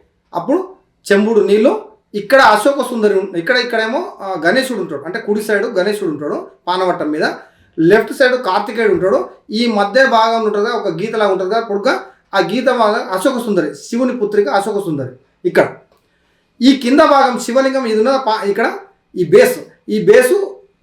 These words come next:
బ్రహ్మదేవుడు, ఈ బేసు బ్రహ్మదేవుడు, ఈ పానవట్టం మొత్తం పార్వతీమాత. ఇక్కడ వరకు ఈ పార్వతీమాతనే ఇదంతా, ఈ పానవట్టం మొత్తం పార్వతీ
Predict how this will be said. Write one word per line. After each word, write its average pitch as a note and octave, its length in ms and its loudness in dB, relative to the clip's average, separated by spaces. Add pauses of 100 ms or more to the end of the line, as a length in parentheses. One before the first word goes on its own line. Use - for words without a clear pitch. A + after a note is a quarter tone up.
(160)
బ్రహ్మదేవుడు, D#3+ 720 4 (420)
ఈ G#3 160 -4
బేసు G#3 280 6
బ్రహ్మదేవుడు, F3+ 800 0 (300)
ఈ A3+ 80 -2
పానవట్టం B3 640 0
మొత్తం A3 540 -2
పార్వతీమాత. G3 680 -2 (320)
ఇక్కడ G3 260 0
వరకు G#3+ 260 2
ఈ A3+ 80 -6
పార్వతీమాతనే G#3 760 -2
ఇదంతా, F3 300 -2
ఈ F#3 180 -6
పానవట్టం G#3 480 -2
మొత్తం A3 260 -8
పార్వతీ F#3+ 340 -2